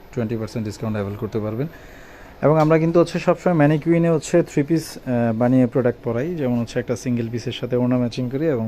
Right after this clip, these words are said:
পায়জামা ম্যাচিং করি। আপনারা চাইলে হচ্ছে আমাদের প্রত্যেকটা সিঙ্গেল পিসের সাথেই ওড়না এবং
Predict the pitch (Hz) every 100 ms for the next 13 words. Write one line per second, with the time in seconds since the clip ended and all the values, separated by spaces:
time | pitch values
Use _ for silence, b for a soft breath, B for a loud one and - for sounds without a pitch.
0 | 104 113 107 104 98 92 98 90 92 85
1 | B B B B B - 107 143 131 143
2 | 147 156 - 165 147 147 143 156 - 175
3 | - 175 - 160 151 151 151 139 156 -
4 | 147 170 180 135 131 151 143 117 127